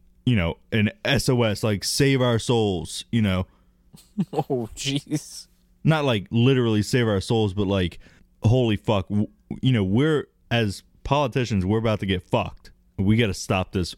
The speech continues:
Speaker 1: right now because he knows that Biden is officially president. So now
Speaker 2: He's gonna
Speaker 1: it
Speaker 2: pull out all the stops.
Speaker 1: He's old as fuck. He doesn't care if he, <laughs> I mean, he might care if,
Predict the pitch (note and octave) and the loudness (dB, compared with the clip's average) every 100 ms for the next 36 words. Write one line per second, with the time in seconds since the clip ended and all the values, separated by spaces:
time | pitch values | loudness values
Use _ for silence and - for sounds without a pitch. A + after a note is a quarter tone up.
0 | - E2+ E2+ G2 G#2 G2+ F#2 E2+ F2 G#2+ | -12 -6 0 2 2 2 2 0 0 -2
1 | - C#3 E3+ D3+ C#3+ B2+ A2+ G#2+ G2+ G#2+ | 0 0 2 2 2 2 0 -2 0 2
2 | A2 G#2 G2 D#2+ G2 F#2+ F2 F2+ A2+ G2 | 2 2 2 2 2 2 0 -2 -2 -2
3 | G2+ E2 F#2 E2+ E2 C2+ - _ _ _ | -2 -2 -2 -2 -4 -6 -12 _ _ _
4 | - C3 B2 F3 F3 B2 _ _ _ _ | 0 2 4 2 0 -4 _ _ _ _
5 | A#2 A2+ D3+ A#2+ A#2 A#2 A#2 A#2 - G#2 | -8 -2 -2 0 0 2 0 -2 -6 -6
6 | F2 - - _ _ _ A#3+ A#3+ B3+ A#3+ | -8 -18 -20 _ _ _ -2 0 0 0
7 | F3+ - - A#3+ C3+ - - _ _ A#3 | -2 -6 -4 -2 -4 -12 -20 _ _ -2
8 | D#4+ G3 - B2+ A2 A2 G#2 - _ _ | 0 0 0 0 2 2 0 0 _ _
9 | - - - - - _ - D#3+ D#3 - | -10 -8 -10 -18 -20 _ -4 0 0 2
10 | C#3 D3 C3+ G2+ B2+ A2 F#2 | 2 2 0 0 0 2 0